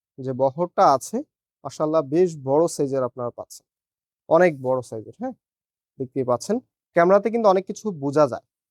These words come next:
যে কোন ড্রেসটা ভালো হবে কোন ড্রেসটা খারাপ হবে, এটা অনেকটাই আপনারা গেস করতে পারেন। আহ, অনেক সময় দেখা যায় আপনারা যখন হাতে পান তখন আরো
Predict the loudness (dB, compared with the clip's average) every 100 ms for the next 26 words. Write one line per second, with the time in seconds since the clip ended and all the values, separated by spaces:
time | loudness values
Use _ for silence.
0 | _ _ -8 -8 -6 -2 0 2 0 -2
1 | -2 2 2 2 0 0 -2 -2 -6 -6
2 | -8 -8 -4 -2 2 2 2 0 0 2
3 | 0 2 -2 0 -4 -2 0 2 2 0
4 | _ _ _ _ _ -2 0 0 -2 0
5 | 2 2 0 0 0 0 _ _ _ -10
6 | -6 0 2 0 -4 -10 -2 -2 2 0
7 | 4 2 2 _ _ _ _ _ -8 -8
8 | -4 -4 -4 _ _ _ _ _ -2 0